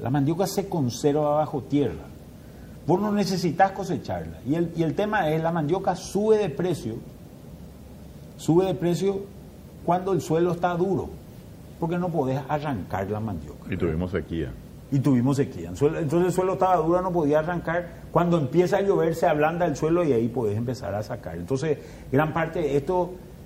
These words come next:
Speaker 1: de, de, de este incremento es responsable también, o la responsabilidad se obtiene en, en, en, en la sequía como un elemento,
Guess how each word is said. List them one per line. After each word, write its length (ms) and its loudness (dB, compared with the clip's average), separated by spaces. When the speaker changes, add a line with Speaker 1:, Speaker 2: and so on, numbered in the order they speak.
Speaker 1:
de, 220 6
de, 240 4
de 240 2
este 160 -2
incremento 760 2
es 340 0
responsable 1000 2
también, 520 0
o 120 2
la 100 6
responsabilidad 920 0
se 120 -4
obtiene 640 2
en, 460 2
en, 320 -4
en, 240 -4
en 140 -2
la 100 0
sequía 800 -2
como 240 2
un 180 2
elemento, 760 2